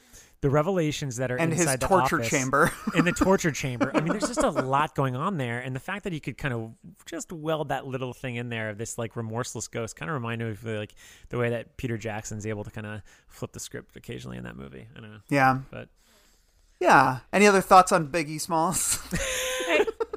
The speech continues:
Speaker 3: I did think it was interesting that you've got this guy, right? This guy, this larger than life character who
Speaker 2: Mm-hmm.
Speaker 3: in the physical world had this sort of facade of power. You know, he was this king, this drug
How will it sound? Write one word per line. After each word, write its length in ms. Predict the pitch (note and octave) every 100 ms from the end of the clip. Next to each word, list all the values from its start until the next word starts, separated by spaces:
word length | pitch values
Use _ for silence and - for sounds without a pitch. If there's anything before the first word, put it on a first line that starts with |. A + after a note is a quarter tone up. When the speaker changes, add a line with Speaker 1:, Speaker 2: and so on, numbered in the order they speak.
| - - G#4+
Speaker 3:
I 100 | C#4
did 240 | D#4+ D#4+
think 360 | G4+ B3 A#3 -
it 120 | -
was 180 | G#3 G3
interesting 500 | G3+ G3 G3 - F#3+
that 200 | F#3 -
you've 160 | G3+ F3+
got 200 | A3+ F#3+
this 160 | G#3
guy, 300 | E3+ F#3 F3+
right? 180 | F3 F3
This 180 | F#3 -
guy, 280 | - F#3+ F3+
this 160 | F#3 F#3
larger 640 | E3+ F3 F#3 G3+ G#3+ A3+
than 200 | A3+ G#3+
life 440 | G3+ F#3+ F#3 F#3+ -
character 840 | - G3 F#3+ F3+ - F3 E3+ E3+ -
who 320 | G3 F3+ F3+
Speaker 2:
Mm-hmm. 80 | D3+
Speaker 3:
in 400 | F#3 F3+ F3+ F3
the 80 | F#3
physical 460 | - D4 D4 A3+ F3
world 360 | F3+ F3+ F3
had 320 | F3+ G#3+ G3+
this 180 | F#3 F#3
sort 420 | - - G3 F#3+
of 160 | F3+ E3 _
facade 720 | - F#3+ - F#3+ F3 E3+ F3+ F3+
of 180 | F3 -
power. 560 | F3 E3+ F3 F3+ F#3+ -
You 120 | F#3+
know, 160 | F3 F3
he 180 | F#3
was 340 | E3 E3+ D#3 -
this 160 | F3 -
king, 260 | - F#3 F3+
this 160 | F#3
drug 360 | E3+ F3+ F3